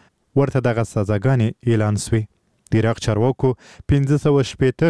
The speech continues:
ښځې او شپږ سوه ماشومان نیولي چې د اسلامي دولت ډلې یا داعش جنګیالي یا هم د هغوی خپلوان بلل سوي دي.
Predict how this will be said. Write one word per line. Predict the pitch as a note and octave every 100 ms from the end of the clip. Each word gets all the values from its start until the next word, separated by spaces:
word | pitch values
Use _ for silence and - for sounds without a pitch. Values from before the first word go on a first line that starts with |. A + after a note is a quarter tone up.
| -
ښځې | A#2+ G2+ G2+ - A#2
او | A2+
شپږ | - C#3 C3+
سوه | C3+ B2+
ماشومان | B2 A2+ A#2+ B2+ B2
نیولي | A#2 A#2+ -
چې | B2+ A#2 _ _ _ - A#2+
د | B2
اسلامي | - A#2 A#2+
دولت | A#2+ A#2 B2+ -
ډلې | A#2 A#2 A2
یا | A2 G#2
داعش | G2 B2+ - - - - A2
جنګیالي | A#2+ A2+ G#2 G2 B2+ D3 _ _ C3
یا | D3 F3
هم | E3+ C#3+
د | A#2+
هغوی | A2 G#2 A#2 -
خپلوان | - G#2+ C#3+ C3 G2+
بلل | G#2 G2 -
سوي | F#2+ G2
دي. | A2